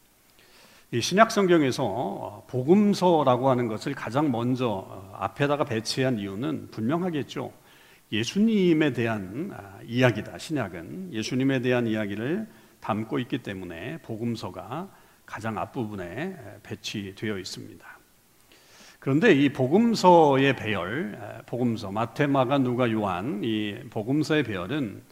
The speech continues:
이 학자들에 의하면 쓰여-, 쓰여진 시기에 따라서 배치가 된 것이 아니다라고 하는 것을 주장합니다.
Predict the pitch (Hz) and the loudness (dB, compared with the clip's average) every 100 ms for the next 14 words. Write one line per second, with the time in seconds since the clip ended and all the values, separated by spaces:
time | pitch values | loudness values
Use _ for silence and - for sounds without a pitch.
0 | - - - - - _ 113 104 - 240 | -20 -20 -20 -20 -20 _ -4 -4 -2 -2
1 | 214 233 214 202 202 127 107 104 101 107 | 0 0 2 6 6 6 2 -2 -4 -6
2 | 87 117 185 185 95 110 - 233 208 196 | -6 -6 -8 -10 -14 -10 -6 -2 2 0
3 | 180 185 233 208 185 180 196 180 - 240 | -2 -6 0 2 4 4 2 0 -2 -4
4 | 233 226 214 202 190 185 180 180 175 - | -2 -2 -2 -2 2 4 6 4 2 -2
5 | - 165 165 156 131 156 127 113 - 120 | -2 0 2 2 0 -2 -2 -6 -6 -2
6 | 120 113 104 98 117 110 104 - 104 92 | 2 2 0 -2 -4 -4 -4 -6 -6 -6
7 | 92 113 123 113 98 90 98 113 107 95 | -4 0 2 2 0 -4 -4 -4 -4 -6
8 | 90 160 180 190 123 107 92 82 80 - | -6 -4 -2 -4 -6 -6 -8 -12 -16 -20